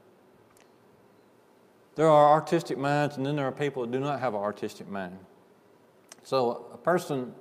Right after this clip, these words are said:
there's a painting, a beautiful painting, pretty expensive painting, and it's hanging on the wall. A person that does not have an artistic mind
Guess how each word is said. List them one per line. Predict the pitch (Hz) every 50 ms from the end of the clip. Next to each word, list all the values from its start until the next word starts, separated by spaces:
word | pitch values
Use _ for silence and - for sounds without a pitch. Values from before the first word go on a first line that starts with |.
| - - - - _ _ _ - _ _
there's | - 131 107
a | 120
painting, | - - - 180 170 156 143 135 127
a | 123
beautiful | 117 131 156 170 165 156 160 156
painting, | - - 143 139 139 139 135 127
pretty | 131 165 151 131
expensive | 117 - - - 139 143 139 131 123 -
painting, | - 127 120 120 120 120 117
and | 113 113 110 110
it's | - - -
hanging | - 135 139 139 135 131
on | 127 123
the | 120
wall. | 113 123 131 131 131 127 120 117
A | 117 -
person | - 175 185 185 - 143
that | 127 120
does | 120 135 135 123
not | 143 143 139 131
have | 143 143 131
an | 127
artistic | 123 127 127 127 - 139 131 135 - 107
mind | 117 120 135 151 147 135 123 117 107